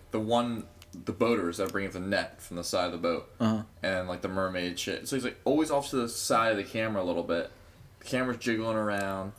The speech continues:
Speaker 1: and then it just focuses at that exact time.
Speaker 2: And even just the general, not even talking about C G I, just general knowledge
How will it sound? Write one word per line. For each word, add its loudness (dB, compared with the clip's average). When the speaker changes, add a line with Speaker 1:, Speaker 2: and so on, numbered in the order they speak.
Speaker 1:
and -2
then 4
it 0
just 0
focuses 2
at -2
that 2
exact -2
time. 0
Speaker 2:
And 6
even 2
just 0
the 6
general, 4
not 6
even 2
talking 2
about 2
C 4
G 4
I, 6
just 0
general 4
knowledge 4